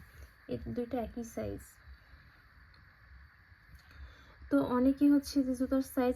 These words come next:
আসলে এই যে দেখেন, আপনি, আপনাদেরকে বোঝাই, এখানে যেরকম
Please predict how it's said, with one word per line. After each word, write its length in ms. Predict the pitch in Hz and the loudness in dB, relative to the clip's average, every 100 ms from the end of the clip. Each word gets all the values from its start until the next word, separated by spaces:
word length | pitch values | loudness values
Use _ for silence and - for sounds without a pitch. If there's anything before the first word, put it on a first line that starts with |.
| - | -2
আসলে 380 | 240 277 262 262 | -6 0 0 2
এই 120 | 254 | 0
যে 120 | 240 254 | 2 2
দেখেন, 360 | 226 226 254 | 2 0 0
আপনি, 340 | 220 226 226 233 | 0 0 0 0
আপনাদেরকে 480 | 226 233 233 226 | -2 0 0 0
বোঝাই, 440 | 226 220 - - 254 - - - - | -2 -2 -2 -4 -6 -6 -18 -20 -12
এখানে 400 | - 247 285 285 | -4 -2 2 2
যেরকম 420 | 285 294 277 277 | 4 4 4 2